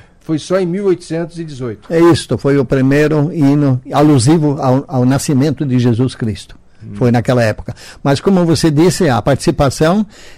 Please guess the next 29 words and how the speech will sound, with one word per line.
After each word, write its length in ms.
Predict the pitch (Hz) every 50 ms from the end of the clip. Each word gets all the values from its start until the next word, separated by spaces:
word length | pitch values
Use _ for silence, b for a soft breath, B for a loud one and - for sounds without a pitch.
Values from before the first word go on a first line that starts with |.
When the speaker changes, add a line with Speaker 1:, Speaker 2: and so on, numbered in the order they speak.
| B B
Speaker 2:
ah, 200 | - 123 117 123
naquela 420 | 123 127 123 120 - 165 147 143 139
igreja 440 | 135 127 139 131 143 156 147 165
tinha 260 | 156 - 190 196 175 175
o, 100 | 147 - - - 262
o 140 | 160 156 120
padre, 580 | - - 156 147 143 131 110 107 107 107 107
né? 220 | 110 123 127 135 - -
Speaker 1:
Certo. 360 | - - - 92 82 71 - -
Speaker 2:
Porque 240 | 160 117 131 131 120
naquela, 360 | 113 107 - - 127 120 120
eles 240 | 120 120 127 117 120
eram 200 | 123 120 139 127
católicos, 680 | 107 131 117 - - 180 151 127 120 107 - - 95
né? 140 | - 143 127 - -
Speaker 1:
Uhum. 440 | 110 104 98 95 92 90 92 -
Speaker 2:
O 40 | 131
padre, 520 | - - 147 135 135 139 147 147 165 160 175
e 400 | 180 180 175 185 165 151 147 151
ele, 640 | 147 151 151 151 160 160 160 156 151 147 131 - - - - -
ele, 380 | - 139 139 135 131 135 143 -
ele 260 | 175 170 190 208 214
que 160 | 175 - 208
cobrou 640 | - - 208 202 160 156 185 196 190 165 - - - - b b b b b b b b b -
do 340 | 165 139 135 156 147 139
Franz, 520 | 123 - 160 147 151 165 196 185 - - -
do 140 | 151 139 135
meu 260 | 135 135 135 135 120
tataravô, 800 | - - 131 127 - - 127 120 117 110 110 127 170 196 190